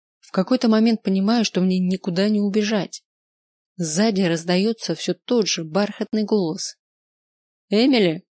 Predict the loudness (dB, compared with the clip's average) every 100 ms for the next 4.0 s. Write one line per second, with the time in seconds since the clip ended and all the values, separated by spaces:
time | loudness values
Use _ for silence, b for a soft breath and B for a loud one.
0 | _ -6 0 2 4 2 2 -2 -8 _
1 | _ _ _ _ _ _ -6 -2 0 2
2 | 0 0 -2 0 0 0 -2 -6 _ -4
3 | -2 0 0 0 0 0 2 2 2 0